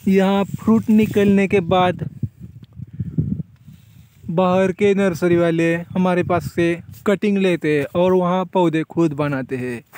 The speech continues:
कटिंग से। बाहर के स्टेट में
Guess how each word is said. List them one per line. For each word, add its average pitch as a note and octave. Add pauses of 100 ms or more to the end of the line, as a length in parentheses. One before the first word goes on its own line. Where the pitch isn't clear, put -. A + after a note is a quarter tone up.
(680)
कटिंग E3+
से। C#3 (1000)
बाहर F#3
के A3+
स्टेट F#3+
में E3+